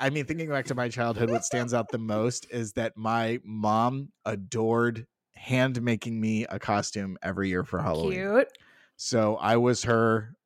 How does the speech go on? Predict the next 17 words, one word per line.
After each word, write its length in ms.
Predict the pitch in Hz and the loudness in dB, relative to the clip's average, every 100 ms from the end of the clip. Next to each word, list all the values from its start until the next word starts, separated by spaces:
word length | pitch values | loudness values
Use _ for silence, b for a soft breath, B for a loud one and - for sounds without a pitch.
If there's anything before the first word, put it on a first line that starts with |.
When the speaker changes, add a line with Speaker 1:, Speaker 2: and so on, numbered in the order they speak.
| _ _ | _ _
Speaker 1:
kiddikin, 640 | - 131 117 - 104 110 110 | -2 0 0 -4 -6 -8 -10
'cause 160 | 117 107 | -10 -8
I 60 | |
wasn't 300 | 107 107 107 | -6 -6 -6
a 20 | 104 | -4
man 340 | 101 101 98 | -2 0 0
yet. 480 | 95 95 95 - - _ _ | 0 2 0 -4 -10 _ _
Maybe 220 | - 92 87 | 0 0 0
still 240 | - 90 | -2 -2
not. 280 | 87 85 - _ B B B | 0 -2 -4 _ B B B
Uh, 220 | - 107 101 | 0 2 2
so 160 | 123 | 4
I 20 | 110 | 4
was 120 | 113 | 4
my 80 | 113 | 2
little 200 | 117 110 | 2 0
kiddikin, 580 | - 110 98 104 101 | 2 0 0 -4 -8